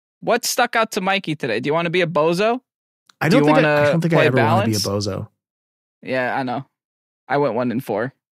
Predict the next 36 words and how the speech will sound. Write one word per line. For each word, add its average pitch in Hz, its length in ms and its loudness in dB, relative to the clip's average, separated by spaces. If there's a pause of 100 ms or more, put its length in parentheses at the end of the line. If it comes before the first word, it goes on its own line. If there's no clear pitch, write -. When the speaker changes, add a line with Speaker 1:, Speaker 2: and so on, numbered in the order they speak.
(100)
Speaker 1:
<laughs> - 60 -4 (400)
within 185 400 -2
Toronto. 190 680 0 (240)
I 214 80 0
don't 214 160 2
think 202 160 0
I 175 60 2
wanna 160 180 2
be 156 80 0
a 147 60 0
bozo 147 400 0
again 127 240 -2
either. 135 240 -2
Speaker 2:
I 143 80 2
think 170 160 4
it's 175 80 2
very 135 360 2
easy 120 300 0
to 117 100 -2
get 110 220 0
overconfident 107 760 -2
with 101 420 -4
Dondozo 98 420 -2
Tatsugiri. 101 720 -4 (760)
Uh, 95 420 -2
Speaker 1:
You, 147 100 -2
Speaker 2:
just, 117 200 0
like, 113 240 -2
Speaker 1:
you 165 80 2
wanna 131 160 4
Speaker 2:
seeing 127 80 0
Speaker 1:
side 135 160 2
Speaker 2:
it, - 100 -6
Speaker 1:
spam 160 220 -4
with 165 160 -6
me? 170 180 -4